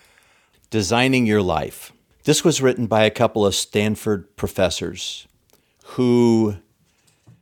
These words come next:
teach product design at Stanford. And the,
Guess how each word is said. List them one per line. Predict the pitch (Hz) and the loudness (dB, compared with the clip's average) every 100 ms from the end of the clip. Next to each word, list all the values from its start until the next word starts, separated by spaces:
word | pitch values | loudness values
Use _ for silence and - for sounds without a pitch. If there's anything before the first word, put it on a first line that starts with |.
| _ _ _ _ _ _ - | _ _ _ _ _ _ -6
teach | - 180 180 - - - - | 2 4 4 0 -8 -8 -12
product | - 131 135 120 - | 0 4 4 0 -2
design | 107 87 95 95 95 87 87 82 69 _ _ _ _ _ _ | -2 0 2 2 2 0 -4 -6 -10 _ _ _ _ _ _
at | 95 - | -4 -4
Stanford. | - 92 87 87 - - _ _ _ _ _ - - _ _ _ _ - | -4 -4 -4 -8 -12 -16 _ _ _ _ _ -20 -20 _ _ _ _ -2
And | 120 117 113 110 104 - - _ _ _ _ - | 2 4 2 0 -4 -12 -20 _ _ _ _ -4
the, | 120 113 | -2 -2